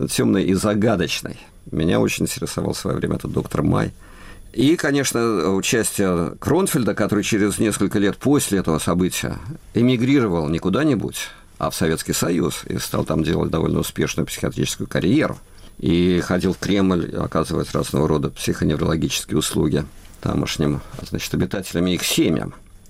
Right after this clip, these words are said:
То есть как-то стал г-, говорить уже на русском. И имел очень привилегированный такой режим для беженца, для иммигранта. В общем-то, у него все получалось до тех пор, пока в сорок первом году,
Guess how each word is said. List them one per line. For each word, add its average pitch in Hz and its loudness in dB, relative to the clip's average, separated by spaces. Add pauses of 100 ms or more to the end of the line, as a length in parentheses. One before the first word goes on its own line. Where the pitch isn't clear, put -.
(100)
То 92 -4
есть - -8
как-то 85 -2 (160)
стал 80 -6
г-, - -12 (160)
говорить 82 0
уже 82 -2
на 87 2
русском. - -2 (720)
И 98 4
имел 120 4
очень 110 2
привилегированный 98 2
такой 78 -2
режим 80 0
для - 0 (240)
беженца, - -2
для - 0
иммигранта. 85 0
В 78 0
общем-то, - -2
у - 0
него 80 2
все - 0
получалось 85 0
до - 0
тех - -6
пор, 175 0 (140)
пока - -2 (380)
в - -10
сорок - 2
первом 196 2
году, 170 2